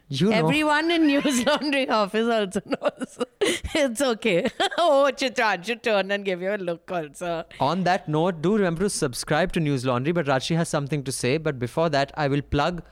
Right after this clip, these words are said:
Speaker 1: without your subscriptions, we cannot survive. We need more of you to subscribe. Pay to keep news free. We'd like to do a lot more with this podcast. We'd like to do a lot more with lots of other podcasts. We'd like to interview stars and actors and actresses,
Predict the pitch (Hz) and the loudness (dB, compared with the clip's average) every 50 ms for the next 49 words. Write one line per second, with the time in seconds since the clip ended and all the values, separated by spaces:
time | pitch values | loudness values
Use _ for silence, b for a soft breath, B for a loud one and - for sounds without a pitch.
0 | b - 123 139 131 139 156 190 190 - 196 170 - 151 117 - - - 135 - | b -4 -2 0 2 2 0 0 0 -2 -4 -4 -4 -6 -8 -6 -6 -6 -6 -4
1 | - - 175 160 156 156 - - 151 147 156 - - - 120 98 104 101 107 139 | -4 -4 -2 -2 -2 -2 -2 -2 -2 -2 -2 -4 -4 -4 -2 -2 0 0 0 0
2 | 165 151 131 123 123 131 147 160 147 120 117 117 123 147 160 165 143 139 139 - | 0 0 0 -2 0 0 0 -2 -2 -2 -2 -2 0 2 2 2 0 0 -2 -2
3 | 131 - - 107 - - - - - 131 117 117 143 165 175 165 b b b b | -4 -8 -8 -10 -12 -12 -8 -2 0 2 2 4 2 2 0 -2 b b b b
4 | _ - 156 180 175 - 175 - 160 147 120 - 135 120 113 - - - - - | _ 0 0 2 0 0 -2 -2 -2 -2 -2 0 -2 -2 -2 -2 -4 -6 -2 0
5 | 135 147 160 175 190 196 - - 131 117 104 127 135 135 127 - 135 127 113 101 | 0 2 2 2 0 -2 -2 -4 -4 -2 0 0 0 0 0 -2 -2 0 0 2
6 | 110 120 117 117 - 117 117 127 143 135 143 123 127 147 147 - - 156 151 143 | 2 0 0 -2 -2 0 0 2 2 0 0 -2 -2 -6 -6 -2 -2 -2 -2 -2
7 | - - 151 151 156 - - 123 127 - - 131 127 127 127 120 120 123 - 139 | -2 -4 -2 -2 -2 -2 -2 -2 -2 -2 -2 0 0 2 2 2 2 2 0 0
8 | 127 120 107 98 98 110 147 185 - - 196 160 139 127 123 - 120 107 98 - | 0 2 0 0 0 0 0 0 0 0 0 2 2 0 0 0 0 -2 -2 -2
9 | - 131 117 113 - - 120 123 123 - 143 - 151 151 143 165 147 123 110 98 | -2 -2 -2 -2 -2 -2 -4 -4 -2 -2 -4 -2 -2 -2 0 0 0 0 0 -2
10 | - - - 113 101 101 104 107 107 101 107 104 110 101 92 90 _ - 104 104 | -2 -2 -2 0 0 2 0 0 0 0 -2 -2 0 -2 -4 -4 _ -2 -2 0
11 | 104 107 104 98 90 - - 98 - - 117 117 113 113 113 117 | 0 0 0 -2 -2 -4 -8 -8 -4 -2 0 2 2 0 -2 -4